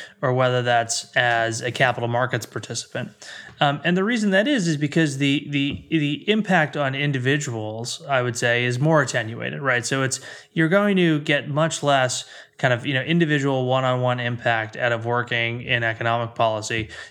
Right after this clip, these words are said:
than you would out of working, um, in healthcare, for example, you know, where you're able to really make a dramatic impact on one individual's life. Um, or, you know, a number of individuals' life, but, but it's gonna be a relatively small number because you're just limited by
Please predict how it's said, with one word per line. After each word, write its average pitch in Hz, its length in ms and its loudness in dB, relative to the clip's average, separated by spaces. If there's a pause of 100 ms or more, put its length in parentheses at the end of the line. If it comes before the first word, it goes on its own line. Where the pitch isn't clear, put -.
(120)
than 127 220 2
you 120 200 0
would 117 380 0
out 117 420 0
of 113 300 -4
working, 117 680 -2 (100)
um, 120 500 2
in 156 140 2
healthcare, 151 420 0
for 117 180 -4
example, 110 480 -4 (260)
you 139 80 0
know, 127 120 4
where 135 180 2
you're 139 160 4
able 135 260 0
to 135 180 0
really 139 460 2
make 131 260 -2
a 131 60 0
dramatic 120 480 0
impact 117 560 0 (340)
on 131 160 0
one 143 200 4
individual's 120 720 -2
life. 117 340 -8 (800)
Um, 123 460 0
or, 135 280 2
you 139 140 2
know, 117 80 2
a 117 60 0
number 120 240 2
of 107 100 -4
individuals' 107 420 -4
life, 123 160 -6
but, 214 280 -2
but 240 100 0
it's 240 100 -4
gonna 247 140 2
be 214 80 4
a 175 60 6
relatively 131 500 2
small 127 300 0
number 196 260 4
because 147 260 0
you're 131 100 -2
just 127 160 -2
limited 127 380 0
by 113 260 0